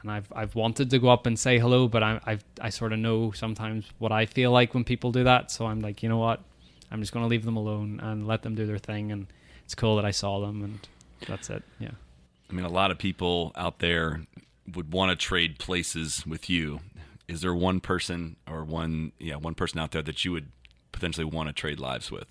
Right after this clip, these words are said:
Speaker 1: <laughs> Uh, wow, no,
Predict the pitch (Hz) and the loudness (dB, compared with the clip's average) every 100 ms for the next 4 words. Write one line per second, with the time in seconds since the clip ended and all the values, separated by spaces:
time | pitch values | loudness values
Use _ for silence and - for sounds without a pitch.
0 | - - - - - 139 - 190 - - | -12 2 6 6 4 -4 -6 -4 -6 -6
1 | - - - - - - 127 127 127 127 | -20 -20 -18 -20 -20 -8 -2 2 4 4
2 | 127 107 95 - _ - - - 113 110 | 4 2 -2 -18 _ -16 -14 -10 -10 -8
3 | 113 113 110 | -6 -4 -4